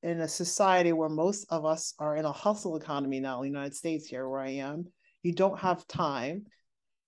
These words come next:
So, you know, that, that plays, I think, a lot into that too, is that there is a lack of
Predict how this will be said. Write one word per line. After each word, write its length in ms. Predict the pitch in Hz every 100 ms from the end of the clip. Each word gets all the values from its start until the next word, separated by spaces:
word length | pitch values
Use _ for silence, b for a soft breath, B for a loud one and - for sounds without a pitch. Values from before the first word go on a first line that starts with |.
| _ _ _ _ -
So, 240 | 196 175
you 100 | 185
know, 120 | 185
that, 200 | 190 175
that 240 | 190 220 -
plays, 300 | 214 208 202
I 80 |
think, 300 | 180 185 175
a 40 | 160
lot 380 | 156 160 180 170
into 280 | 160 - 151
that 260 | 147 -
too, 300 | - 165 135 143
is 80 |
that 200 | 139 147
there 120 | 147 160
is 160 | 175
a 60 | 196
lack 320 | 180 170 175
of 200 | 165 156